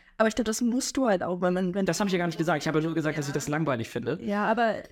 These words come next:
Speaker 2: Und ich mag Precht total gerne. Ich habe sogar, <laughs> guck mal, richtig weirder Brag. Ich habe sogar Bücher gelesen von, von Precht.
Speaker 1: Auch als in meinem Bücherregal stehen.
Speaker 2: Ja, welches?
Speaker 1: Äh,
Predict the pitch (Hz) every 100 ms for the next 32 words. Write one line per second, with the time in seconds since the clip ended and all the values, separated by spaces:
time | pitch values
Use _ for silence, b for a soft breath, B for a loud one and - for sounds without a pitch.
0 | - 170 165 185 208 - 196 190 180 175
1 | 147 160 151 151 147 147 - _ _ -
2 | 185 147 - - 165 143 147 151 - -
3 | b 143 185 185 143 143 147 123 - b
4 | b 143 185 - 147 135 - 190 240 139
5 | 123 120 110 117 113 - - 190 - b
6 | b b - 123 117 - 135 110 214 -
7 | 180 240 190 180 175 185 180 - 196 -
8 | 202 190 135 135 190 - 135 127 110 -
9 | _ _ _ _ _ _ - - - 208
10 | 190 180